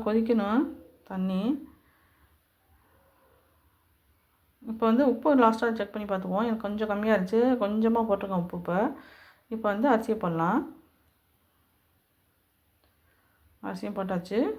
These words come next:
போட்டு நல்லா மிக்ஸ் பண்ணியாச்சு. பாருங்க, இப்போ வந்து பிரியாணி நமக்கு ரெடி ஆயிடுச்சு. நல்லா பெ-, கம்-, பெ-, பரட்டி விட்டுக்குவோம்.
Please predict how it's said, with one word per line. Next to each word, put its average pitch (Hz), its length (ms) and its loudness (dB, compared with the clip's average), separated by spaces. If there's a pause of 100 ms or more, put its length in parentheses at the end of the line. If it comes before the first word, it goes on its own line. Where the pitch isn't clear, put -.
(140)
போட்டு 196 260 -8 (100)
நல்லா 202 200 -4
மிக்ஸ் 190 160 -12
பண்ணியாச்சு. 185 440 -4 (1040)
பாருங்க, 170 300 -6 (440)
இப்போ - 200 -14
வந்து 180 200 -2 (260)
பிரியாணி 196 360 -2 (140)
நமக்கு 185 300 -2
ரெடி 175 180 -2
ஆயிடுச்சு. 175 340 -6 (2750)
நல்லா 185 280 -2 (320)
பெ-, 175 140 -8 (160)
கம்-, 185 360 -2
பெ-, 185 100 -4 (320)
பரட்டி 196 260 -4
விட்டுக்குவோம். 185 480 -2